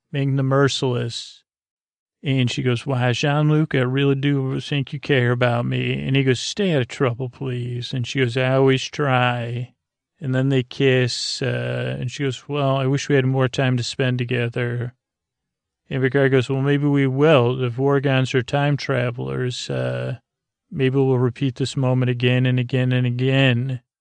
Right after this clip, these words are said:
And she goes, "Well, maybe." And let's see, then we see the ship, we see the Enterprise, and P-, Picard walks really fast onto the, uh, bridge.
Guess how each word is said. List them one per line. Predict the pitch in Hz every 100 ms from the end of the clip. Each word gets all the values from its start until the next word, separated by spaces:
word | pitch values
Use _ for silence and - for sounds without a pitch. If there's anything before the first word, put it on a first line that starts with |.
| _ _ _ -
And | 123 120 113
she | - 143
goes, | 143 127 -
"Well, | 113 127 147
maybe." | 123 131 131 127 139 147 123 120 127 110 _ _ _ _ _ _ _ _ -
And | 165 135 123 123 123 120 123
let's | 127 120
see, | - 127 123
then | 127
we | 135
see | - 147
the | 139 131
ship, | - 135 127 -
we | 127
see | -
the | 135
Enterprise, | 131 127 120 127 127 127 120 131
and | 127 123
P-, | 165 139 135 -
Picard | 147 127 147 135
walks | 127 131 131 127 -
really | - 131 139 127
fast | - 135 127 127 -
onto | 131 123 120
the, | 120 131
uh, | 135 123
bridge. | 123 127 127 127 120 117 - -